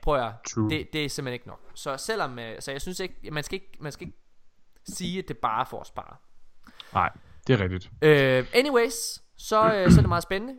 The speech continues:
Speaker 1: Jeg, øh, jeg tror på, der kommer en september expansion. Lad os se på det.
Speaker 2: Ja,
Speaker 1: Michael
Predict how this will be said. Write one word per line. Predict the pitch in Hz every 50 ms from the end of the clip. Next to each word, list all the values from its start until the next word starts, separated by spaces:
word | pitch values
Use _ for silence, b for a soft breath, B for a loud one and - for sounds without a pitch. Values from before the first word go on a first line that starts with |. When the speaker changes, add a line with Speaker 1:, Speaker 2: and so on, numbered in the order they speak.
| 254 -
Speaker 1:
Jeg, | 180 185 202 214 220 208
øh, | 202 196 185 170 165 160
jeg | 175 -
tror | - 240 214
på, | 180 214 185
der | 180
kommer | - 196 180 165
en | 147 139
september | - 160 - - 202 185 156
expansion. | 135 - - - 151 165 - 160 135 127 - - -
Lad | - 151
os | 160
se | - - 254 220
på | - 220 226
det. | 240 -
Speaker 2:
Ja, | 120 123 - - - - - _ -
Speaker 1:
Michael | 170 202